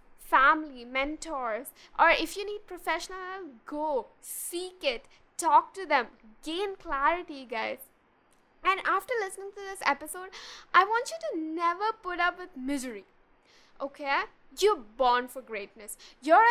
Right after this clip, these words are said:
an awesome human being. Do you know how awesome that is?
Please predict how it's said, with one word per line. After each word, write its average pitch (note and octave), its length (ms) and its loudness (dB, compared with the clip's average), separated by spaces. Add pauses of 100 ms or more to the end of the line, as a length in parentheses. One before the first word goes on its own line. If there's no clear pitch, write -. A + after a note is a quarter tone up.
an E4+ 120 -2
awesome C#4+ 520 2
human C#4 320 -8
being. G3+ 220 -14 (300)
Do C#4 100 -12
you A#4 160 0
know A#4+ 180 0
how G#4+ 380 4
awesome E4+ 680 6
that D4 240 2
is? D4 240 2